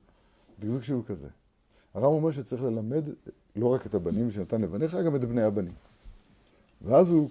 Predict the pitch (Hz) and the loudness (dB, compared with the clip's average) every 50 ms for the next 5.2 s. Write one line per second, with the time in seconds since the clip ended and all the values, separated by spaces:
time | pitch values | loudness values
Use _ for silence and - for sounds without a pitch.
0 | - - - 107 147 165 175 156 127 117 113 - - 110 110 104 110 110 135 131 | -4 -10 -6 -2 0 2 2 2 2 2 0 -2 -2 -2 0 0 0 0 -2 -2
1 | 139 151 160 160 - - 208 208 165 139 120 131 151 - - - - 160 - - | 0 0 0 0 0 0 0 2 2 0 -2 -2 -6 -8 -8 -6 -6 -4 -2 -2
2 | 156 156 156 160 170 170 175 208 277 302 - - 107 - - _ _ _ _ _ | 0 0 0 0 -2 -2 -2 -4 -4 -6 -6 -8 -10 -10 -12 _ _ _ _ _
3 | _ _ _ _ _ _ _ _ _ - 98 98 139 175 175 - 156 147 165 156 | _ _ _ _ _ _ _ _ _ -4 0 4 4 4 4 2 0 -2 -2 -4
4 | - 127 - - _ 165 190 202 190 151 120 104 117 147 175 180 170 180 185 240 | -4 -6 -10 -4 _ 2 4 4 4 2 0 0 0 0 2 2 2 2 2 2
5 | 226 175 - | 2 2 0